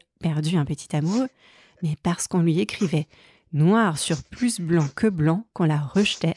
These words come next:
à cause de sa différence. Solène avait bien l'intention de sécher toutes ses larmes et continuer sa vie.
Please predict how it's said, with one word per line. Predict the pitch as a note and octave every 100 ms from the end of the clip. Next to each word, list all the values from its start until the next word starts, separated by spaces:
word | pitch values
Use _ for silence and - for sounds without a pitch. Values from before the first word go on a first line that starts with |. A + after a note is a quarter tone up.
| -
à | C#3+
cause | - F3
de | D3+
sa | - D#3+ E3
différence. | D3 D#3+ - - - - - - - - _ _ _ _ _ - _ _ _ -
Solène | - F3+ F#3+
avait | F3+ E3
bien | F3
l'intention | F3+ E3+ E3 D#3
de | G3
sécher | D3+ E3 - D#3+
toutes | - C4
ses | - G3+
larmes | F3 E3+ F3+
et |
continuer | D3 D#3 - D#3 D#3 D#3
sa | -
vie. | D#3 -